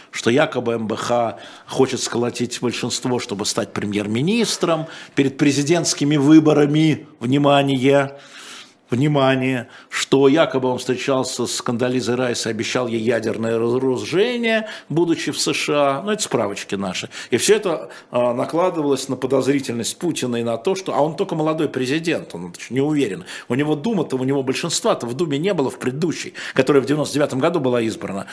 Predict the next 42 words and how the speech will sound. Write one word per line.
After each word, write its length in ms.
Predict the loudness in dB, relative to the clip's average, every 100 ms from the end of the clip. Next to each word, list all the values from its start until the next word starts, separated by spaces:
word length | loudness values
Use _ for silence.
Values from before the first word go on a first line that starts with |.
| -2
Там 140 | 0 4
коалиция 500 | 4 4 2 0 0
была 240 | 0 -2
с 80 | -2
С 140 | -4
П 240 | 0 0 0
С, 120 | -4
если 220 | -6 -4
вы 120 | -4
помните. 500 | -4 -6 -6 -8 -12 -14 -18 -16 -2
Да? 320 | 0 0 -2 -18 -2
А 120 | 0
тут 180 | 2 2
С 140 | 0
П 200 | 2 2 2
С 120 | -2
не... 80 | -4
Ну, 560 | -2 -2 -2 0 0
вот, 320 | 2 0 0
ну, 200 | -2 0
всё 360 | 0 0 2 2
понятно. 500 | 2 -2 -4 -12 -20 _ -20 -20 -20 -18 -2
А, 220 | -2 0
поэтому 540 | 2 2 0 0 2
он 120 | 2
увидел 240 | 2 2 0
в 80 | 0
нём 160 | 0
угрозу. 520 | 4 6 4 2 -8 -20 _ _ _ -20 -20 _
И 100 | 4
он 220 | 6 6 2
должен 320 | 0 0 0
был 220 | 2 2
продемонстрировать, 1200 | 0 2 4 6 4 2 0 -2 -2 0 0 -2
почему 200 | -2 -2
такая 180 | 0 0
зверская 600 | 0 2 2 0 -6 -4
история, 400 | -4 -2 -2 -2 -10 -18 -4
всем 300 | 2 4 4
остальным 480 | 2 0 0 0
только 280 | 0 -2 -2
пикните. 840 | -4 -6 -8 -8 -8 -8 -6 -8